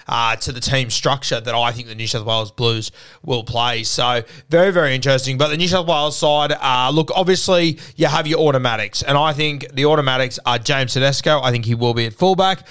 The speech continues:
Latrell Mitchell, he will be the left centre. Nathan Cleary, he will be the halfback. Payne Haas, he will be in the front row. Isaiah Yeo will be in the thirteen.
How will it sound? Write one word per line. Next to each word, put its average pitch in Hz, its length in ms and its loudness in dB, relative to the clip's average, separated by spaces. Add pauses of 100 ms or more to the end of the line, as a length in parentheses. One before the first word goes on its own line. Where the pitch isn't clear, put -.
(180)
Latrell 143 260 0
Mitchell, 117 300 -8
he 143 200 0
will 135 220 2
be 127 160 0
the 123 100 0
left 123 240 -2
centre. 220 500 0 (360)
Nathan 135 380 -4
Cleary, 170 420 2
he 135 200 -2
will 127 120 2
be 117 100 -2
the 110 120 0
halfback. 143 600 -2 (280)
Payne 147 240 0
Haas, 151 460 0
he 135 180 0
will 131 260 2
be 123 140 0
in 113 100 -4
the 110 60 -6
front 113 280 -4
row. 117 360 0
Isaiah 123 380 0
Yeo 123 360 0
will 123 240 -2
be 160 120 0
in 147 100 -2
the 135 100 2
thirteen. 147 640 2